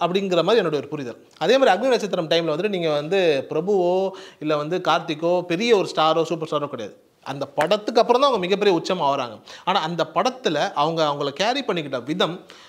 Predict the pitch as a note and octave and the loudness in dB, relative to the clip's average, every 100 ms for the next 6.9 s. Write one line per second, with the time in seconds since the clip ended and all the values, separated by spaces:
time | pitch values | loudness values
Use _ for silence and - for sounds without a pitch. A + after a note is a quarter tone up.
0 | - D#3+ D#3+ G#3 C#4+ C#4+ - C#4 C#4 C#4 | -6 -4 0 0 0 -2 -2 0 4 4
1 | G#3 E3+ - D#3 G3+ G3 F3 D3+ C#3+ G3 | 4 2 2 2 2 2 0 0 0 0
2 | F#3 D3+ - E3 G3 G3 D#3 F#3+ E3 C3 | 0 -2 0 2 4 4 2 0 -2 0
3 | D3+ E3+ D#3+ E3 E3 C#3+ B2+ A2+ - - | -2 0 -2 -4 -8 -10 -12 -18 -20 -20
4 | - - D3+ G#3+ G#3 E3+ F#3+ C#4 C4 C4+ | -20 -6 -4 0 0 2 2 0 0 -2
5 | F#3+ F3 F#3 F3+ F#3 A3 A3+ A3 - _ | -2 -4 -6 -6 -4 -2 -2 -4 -14 _
6 | _ C#3+ - B3 B3 F#3+ F3 F3 G3 | _ -12 -2 -2 0 -4 -2 -4 -4